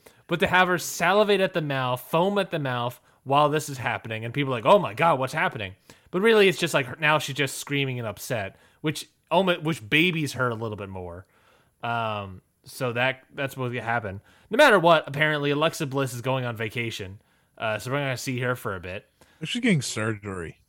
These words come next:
Speaker 1: Is that what it is? Either way, she's gonna, we're
Speaker 2: Think
Speaker 1: not gonna
Speaker 2: so.
Speaker 1: see her for a while.
Speaker 2: Yeah.
Speaker 1: I hope, I hope it's surgery, 'cause the fact that it's vacation, I was like, "She didn't wrestle for a long while."
Speaker 2: I was still a big fan of whoever, whoever tweeted it out, like, draft Alexa Bliss to SmackDown and say,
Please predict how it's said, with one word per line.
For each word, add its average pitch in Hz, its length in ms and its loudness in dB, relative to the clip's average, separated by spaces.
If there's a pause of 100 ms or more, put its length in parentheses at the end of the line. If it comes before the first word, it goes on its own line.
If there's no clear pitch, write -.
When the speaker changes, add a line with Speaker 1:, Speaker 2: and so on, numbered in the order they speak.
(160)
Speaker 1:
Is 139 140 -6
that 143 120 4
what 151 100 2
it 151 60 -2
is? 156 380 -4
Either 160 200 4
way, 127 160 0
she's 120 180 -10
gonna, 131 160 -2
we're 131 140 -2
Speaker 2:
Think 135 60 2
Speaker 1:
not 131 80 -4
gonna 87 120 -4
Speaker 2:
so. - 40 -4
Speaker 1:
see 117 60 -6
her 110 100 -4
for 101 140 -10
a 92 60 -10
while. 90 400 -10 (920)
Speaker 2:
Yeah. 190 360 4
Speaker 1:
I 139 60 4
hope, 196 340 4
I 135 160 -2
hope 147 240 -2
it's 131 140 -4
surgery, 98 340 -10
'cause 104 160 -14
the - 80 -20
fact 135 220 -4
that 127 60 -6
it's 101 80 -12
vacation, 113 440 -10
I 98 40 -8
was 98 100 -14
like, 113 100 -14
"She - 140 -8
didn't 262 160 -4
wrestle 127 280 -4
for 170 140 -4
a 180 80 0
long 208 320 0
while." 101 180 -4
Speaker 2:
I 131 80 4
was 165 120 4
still 165 280 4
a 196 60 4
big 143 280 0
fan 123 440 4
of 107 140 2
whoever, 110 320 0 (120)
whoever 117 340 -4
tweeted 98 480 -8
it 95 60 -4
out, 92 300 -4
like, 95 320 -6 (300)
draft 113 420 2
Alexa 120 340 0
Bliss 107 280 -6
to 110 80 -10
SmackDown 110 720 -4 (100)
and - 100 -16
say, 98 300 -8